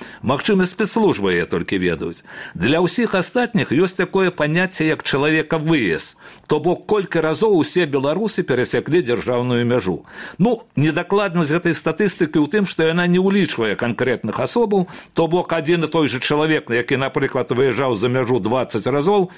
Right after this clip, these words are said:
цягам аднаго году праходзіць як дваццаць чалавека выездаў.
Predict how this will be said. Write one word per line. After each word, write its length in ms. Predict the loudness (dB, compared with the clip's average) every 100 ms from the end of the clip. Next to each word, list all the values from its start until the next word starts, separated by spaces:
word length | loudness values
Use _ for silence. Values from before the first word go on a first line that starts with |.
| -4
цягам 320 | -2 0 0
аднаго 400 | -2 0 0 0
году 320 | 2 0 0 -2
праходзіць 560 | -2 0 2 0 0
як 240 | 0 0 -2
дваццаць 560 | -2 -2 -2 -6 -4 -6 -6 -2
чалавека 560 | 0 2 2 0 0
выездаў. 480 | 2 2 0 -4